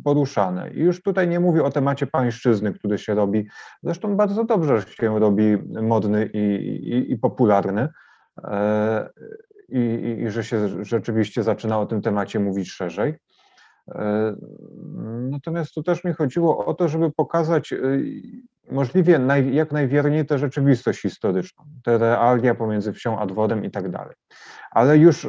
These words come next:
nie chodziło mi absolutnie, żeby się wpisywać w żaden, e, e, nurt, e, ideowy obecnie istniejący w Polsce, bo to są, to jest rzeczywistość, która jest, e, nieprzysta-,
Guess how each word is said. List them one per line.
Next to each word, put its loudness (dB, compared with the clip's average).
nie 2
chodziło 4
mi 4
absolutnie, 2
żeby 0
się -6
wpisywać 0
w -8
żaden, 2
e, -4
e, 2
nurt, 4
e, -8
ideowy 4
obecnie 0
istniejący -2
w -8
Polsce, 2
bo -2
to 0
są, -4
to 0
jest 2
rzeczywistość, -2
która 2
jest, -4
e, -8
nieprzysta-, -4